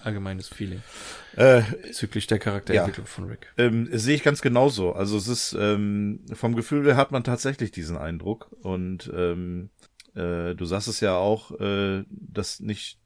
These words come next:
Speaker 2: dass einige ja schon eine gewisse Charakterentwicklung, äh, hinter sich gebracht haben. Ähm, bei Morty haben wir es quasi immer wieder erwähnt gehabt, aber bei Rick, es ist natürlich auch die ganze Geschichte um ihn herum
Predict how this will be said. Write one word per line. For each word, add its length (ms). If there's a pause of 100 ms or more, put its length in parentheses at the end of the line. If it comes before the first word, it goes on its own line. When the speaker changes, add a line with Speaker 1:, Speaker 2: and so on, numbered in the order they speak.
(180)
Speaker 2:
dass 320 (140)
einige 420
ja 100
schon 280
eine 140
gewisse 540
Charakterentwicklung, 880 (480)
äh, 240
hinter 260
sich 180
gebracht 360
haben. 360
Ähm, 600 (360)
bei 320
Morty 400
haben 200
wir 60
es 240 (400)
quasi 300
immer 320
wieder 220
erwähnt 420
gehabt, 460 (420)
aber 380
bei 180
Rick, 480 (160)
es 260
ist 120
natürlich 360
auch 80
die 140
ganze 560
Geschichte 480
um 160
ihn 160
herum 420